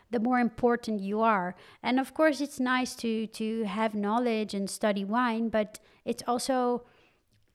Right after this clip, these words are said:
a passionate product that a winemaker is making in the hope that people will like it and will drink it. And there's so much wine out there. Why not bring it to the people? And why make f-,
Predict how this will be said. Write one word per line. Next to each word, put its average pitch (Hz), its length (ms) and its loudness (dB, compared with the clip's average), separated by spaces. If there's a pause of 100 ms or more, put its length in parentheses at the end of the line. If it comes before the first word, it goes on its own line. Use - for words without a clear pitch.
(460)
a 240 40 -4
passionate 233 600 -4
product 233 640 0
that 214 360 -4 (140)
a 247 40 -2
winemaker 220 680 0
is 208 100 -8
making 214 880 -2
in 220 180 -2
the 208 80 -2
hope 202 380 0
that 214 280 -4
people 214 300 -4
will 208 160 -4
like 214 300 -4
it 233 140 -4
and 208 200 -2
will 214 80 -4
drink 240 400 -2
it. 220 240 -4
And 196 340 -2 (360)
there's 226 180 -4
so 294 260 4
much 269 240 2
wine 220 320 0
out 202 200 -4
there. 208 400 2
Why 233 300 0
not 226 420 0 (340)
bring 233 300 4
it 226 200 -4
to 226 140 -4
the 214 80 -2
people? 254 500 0
And 202 340 0 (680)
why 226 320 2
make 240 240 0
f-, - 180 -10